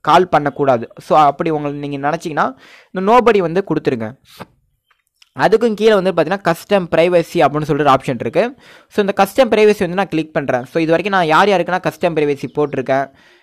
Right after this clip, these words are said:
எல்லாமே வந்து பாத்தீங்கன்னா, அதுல டீட்டெயிலா வந்து நம்ம பார்த்துக்கலாம். இல்ல கஸ்டம் பிரைவசின்னு சொல்லிட்டு ஒரு ஆப்ஷன் இருக்கு. So, அதை வந்து நான் கிளிக் பண்றேன்.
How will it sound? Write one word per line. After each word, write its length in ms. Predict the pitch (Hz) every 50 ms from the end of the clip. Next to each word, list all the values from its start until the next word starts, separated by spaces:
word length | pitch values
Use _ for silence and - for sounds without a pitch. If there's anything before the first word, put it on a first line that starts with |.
| _ _ _
எல்லாமே 480 | - 151 160 185 202 208 202 190 202
வந்து 180 | 196 185 175 180
பாத்தீங்கன்னா, 300 | 156 160 151 165 185 190
அதுல 80 | 170 151
டீட்டெயிலா 360 | 135 151 170 165 180 175 170
வந்து 140 | 143 151 160
நம்ம 120 | 156 143 123 -
பார்த்துக்கலாம். 360 | 127 135 131 - 123 120 117
இல்ல 140 | 120 123 127 -
கஸ்டம் 340 | 131 131 - - 185 175 151 147
பிரைவசின்னு 420 | 147 147 151 143 139 156 151 143
சொல்லிட்டு 220 | 151 135 139 135 135
ஒரு 20 |
ஆப்ஷன் 200 | 131 127 - 135
இருக்கு. 260 | 120 127 139 180 220
So, 160 | 220 - 185
அதை 120 | 170 151 151 151
வந்து 140 | 156 160
நான் 100 | 160 135
கிளிக் 240 | - 143 143 135 -
பண்றேன். 380 | - 139 131 123 131 160 226